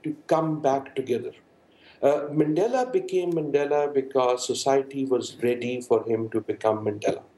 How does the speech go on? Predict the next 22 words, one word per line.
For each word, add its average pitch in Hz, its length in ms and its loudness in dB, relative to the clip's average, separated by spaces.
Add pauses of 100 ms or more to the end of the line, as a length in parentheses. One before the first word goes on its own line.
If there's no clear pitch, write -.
(760)
Society 214 720 0
had 170 220 0
made 151 240 2
a 139 80 -4
decision 139 520 0
that 131 160 2
what 123 200 0
was 123 160 0
happening 127 520 0 (1300)
could 208 260 4
not 160 300 0 (160)
continue. 131 460 -2 (360)
My 143 360 2
own 226 220 2
sense 156 420 -6
is 143 140 -4
Pakistan 160 520 -4
has 135 140 -6
made 139 300 -2
that 127 200 2
decision - 460 -2
too. - 260 -2